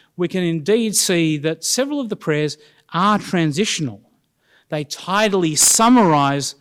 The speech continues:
some of each preceding section, and they foreshadow some of what's about to be addressed in the coming sections.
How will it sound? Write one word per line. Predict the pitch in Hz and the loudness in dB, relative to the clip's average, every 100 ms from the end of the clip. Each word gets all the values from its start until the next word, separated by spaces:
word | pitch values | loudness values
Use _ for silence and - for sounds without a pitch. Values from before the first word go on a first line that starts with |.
| _ - | _ -8
some | 160 160 | -4 -4
of | 156 | -4
each | 175 - | -6 -6
preceding | 180 175 175 160 170 | -4 -2 -2 -2 -2
section, | - 113 - 147 170 - _ _ _ - | -4 -6 -8 -8 -8 -12 _ _ _ -12
and | 151 | -8
they | 156 | -6
foreshadow | 147 170 151 - 254 208 117 104 120 _ _ - | -6 -8 -8 -4 -2 -2 -2 -10 -20 _ _ -10
some | - 147 | -4 -2
of | 135 | -2
what's | 135 139 | -4 -6
about | 120 131 - | -6 -6 -8
to | - 123 | -16 -10
be | 131 | -8
addressed | 123 127 - 127 | -6 -6 -6 -6
in | |
the | 120 | -6
coming | - 127 120 | -4 -4 -2
sections. | - 117 - - 107 110 - | -4 -8 -10 -14 -14 -18 -20